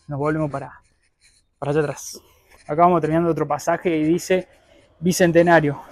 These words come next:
Todos los pasajes tienen su nombrecito que lo van identificando. Y acá salimos afuera y otra vez estamos en la calle.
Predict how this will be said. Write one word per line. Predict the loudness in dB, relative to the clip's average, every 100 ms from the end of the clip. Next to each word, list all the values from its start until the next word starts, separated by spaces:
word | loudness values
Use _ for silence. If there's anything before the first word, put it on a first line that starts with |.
| -20 -2
Todos | 4 8
los | 8 6 2 -6 2
pasajes | 4 6 6 4
tienen | 2 2
su | 2
nombrecito | 2 0 2 0 2 2 2 -2 -20 -20 -20 -20 _ _ _
que | -4
lo | 0
van | 0
identificando. | 0 -4 -6 4 4 4
Y | -2
acá | 0
salimos | 0 0 0 0
afuera | 0 0 2 4
y |
otra | 4 2 -4
vez | -4
estamos | -10 -14
en | -14
la |
calle. | -10 -10 -12